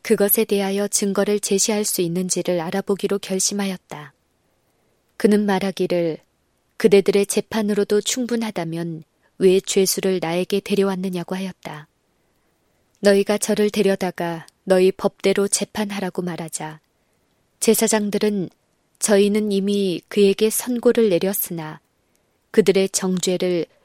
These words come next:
유효하게 하기 위하여 빌라도의 선고를 얻어야 한다고 했다. 그대들의 선고가 무엇이냐고 빌라도는 물었다.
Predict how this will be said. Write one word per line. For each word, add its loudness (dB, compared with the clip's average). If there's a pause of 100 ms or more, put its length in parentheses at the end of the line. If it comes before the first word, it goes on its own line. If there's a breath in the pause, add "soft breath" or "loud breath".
(100)
유효하게 0
하기 -4
위하여 -6 (320)
빌라도의 0
선고를 -2
얻어야 -2
한다고 -6
했다. -12 (1040)
그대들의 4
선고가 -2
무엇이냐고 0
빌라도는 -2
물었다. -8